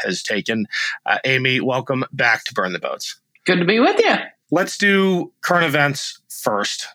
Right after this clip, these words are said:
Speaker 1: diving right in. You have been very outspoken about Senator Tuberville's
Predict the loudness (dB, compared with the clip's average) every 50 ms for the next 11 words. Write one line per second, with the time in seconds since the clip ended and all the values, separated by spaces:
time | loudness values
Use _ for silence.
0 | -8 -4 -2 2 2 2 4 4 2 2 0 -2 -2 -2 0 0 2 4 4 4
1 | 2 2 0 0 0 0 0 -2 0 2 2 4 4 4 2 2 0 0 0 2
2 | 2 0 0 -2 -2 0 0 2 2 4 4 4 4 2 0 -2 -4 -2 -2 -2
3 | -2 0 0 0 0 0 -4 -6 _ -14 -10 -10 -10 -10 -8 -4 -2 -2 0 2
4 | 2 2 2 0 -2 -2 -2 0 0 2 2 2 0 0 -2 -4 -8 _ _ -4
5 | -2 0 2 2 2 2 0 0 0 0 0 0 -2 -2 -4 -8